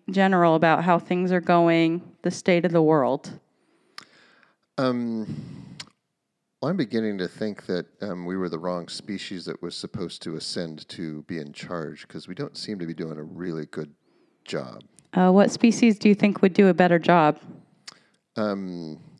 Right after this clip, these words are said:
Speaker 2: I'm guessing pretty much anyone, but I'm gonna vote for,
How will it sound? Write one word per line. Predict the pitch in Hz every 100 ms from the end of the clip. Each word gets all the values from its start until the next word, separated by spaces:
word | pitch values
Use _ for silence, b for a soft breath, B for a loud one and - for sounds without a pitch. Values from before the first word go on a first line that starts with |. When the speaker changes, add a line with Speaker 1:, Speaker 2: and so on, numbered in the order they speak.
| _
Speaker 2:
I'm | 120 156
guessing | 104 85 -
pretty | 80 92
much | 87 78
anyone, | 85 80 78 82 -
but | 87 -
I'm | - 107
gonna | 113 82
vote | 76 80 76 -
for, | - 85 76 73